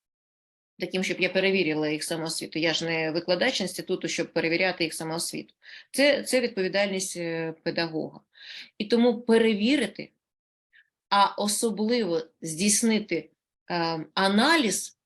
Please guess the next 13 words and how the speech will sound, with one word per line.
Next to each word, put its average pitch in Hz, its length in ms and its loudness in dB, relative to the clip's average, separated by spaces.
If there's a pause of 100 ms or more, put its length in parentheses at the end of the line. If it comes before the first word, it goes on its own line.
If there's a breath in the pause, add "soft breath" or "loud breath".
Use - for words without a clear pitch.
того, 196 460 -2
як 175 600 0
здійснювалась 156 760 -2
самоосвіта 160 840 -4
педагога, 202 680 -2
а 160 80 -6
ми 175 140 0
ж 180 120 -2
робимо 175 480 -2
аналіз 180 560 0
за 180 160 -2
навчальний 170 720 -2
рік, 180 260 -6